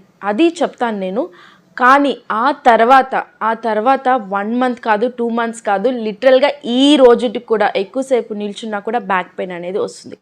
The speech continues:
So, ఇది ఖచ్చితంగా చాలామంది ఎక్స్పీరియన్స్ చేస్తూ ఉంటారు. కానీ చాలామందికి తెలియని విషయం ఏంటంటే, నార్మల్ డెలివరీ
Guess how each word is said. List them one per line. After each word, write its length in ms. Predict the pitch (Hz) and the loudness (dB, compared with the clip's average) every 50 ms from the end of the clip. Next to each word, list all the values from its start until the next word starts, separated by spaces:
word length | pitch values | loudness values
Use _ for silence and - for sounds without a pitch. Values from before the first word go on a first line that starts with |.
| _ _ _ _ _ _ _ _ _ _ - - - | _ _ _ _ _ _ _ _ _ _ -10 2 6
So, 220 | 269 247 240 240 | 6 8 8 6
ఇది 340 | 240 254 233 208 262 262 254 | 4 2 -2 -2 -2 -2 -2
ఖచ్చితంగా 920 | - - 247 220 233 - - 359 349 339 285 269 262 294 311 262 247 262 | 0 0 0 0 0 0 -2 0 2 2 2 2 4 4 6 6 6 4
చాలామంది 800 | 269 262 - 254 214 220 233 254 269 262 247 240 240 247 254 262 | 2 2 2 4 6 6 6 6 4 2 0 -2 -4 -4 -4 -2
ఎక్స్పీరియన్స్ 720 | 254 208 226 226 - - - 254 247 247 247 240 - - | -2 -4 -4 -6 -8 -6 -2 0 0 0 0 -2 -2 -2
చేస్తూ 300 | 214 202 196 - - 233 | 0 -2 -2 -2 -4 -4
ఉంటారు. 300 | 214 208 202 202 202 220 | -4 -2 -2 -2 -2 -4
కానీ 440 | 226 - 277 277 285 302 370 415 480 - - _ _ _ _ _ _ - | -2 0 2 2 2 2 0 -2 -2 -6 -12 _ _ _ _ _ _ 2
చాలామందికి 540 | 294 277 294 320 349 330 339 330 330 349 - | 6 6 6 6 4 2 0 0 -2 -4 -4
తెలియని 400 | - - 254 240 254 285 277 294 | 0 2 4 4 4 2 0 0
విషయం 300 | 262 226 220 - - 254 | 0 0 -2 -4 -4 -4
ఏంటంటే, 340 | 240 233 220 226 220 220 262 | -4 -2 -2 -2 0 0 0
నార్మల్ 440 | 254 226 202 196 202 208 226 233 226 | 2 2 2 2 2 0 -2 -2 0
డెలివరీ 420 | 220 220 226 220 214 220 233 240 | 0 0 2 0 0 0 0 -2